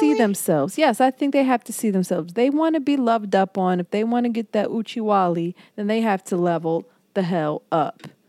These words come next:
Speaker 2: Get a little bit competitive. Go to therapy. Drop a little words, little intersectional words around patriarchy. What else niggas be saying?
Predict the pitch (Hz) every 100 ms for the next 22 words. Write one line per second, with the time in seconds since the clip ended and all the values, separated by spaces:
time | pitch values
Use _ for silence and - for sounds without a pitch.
0 | _ _ _ _ 196 175 175 165 165 175
1 | 165 196 170 143 - - - _ - 196
2 | 165 - 220 170 - - 175 - - 220
3 | 185 202 202 180 170 - _ _ _ -
4 | 254 208 185 - - - - - - 208
5 | 208 240 196 - 240 - 202 170 147 165
6 | 143 143 180 170 165 160 151 151 - -
7 | 226 - 165 143 139 131 147 - _ _
8 | _ _ _ 202 156 147 - 175 156 151
9 | 147 143 - 143 135 135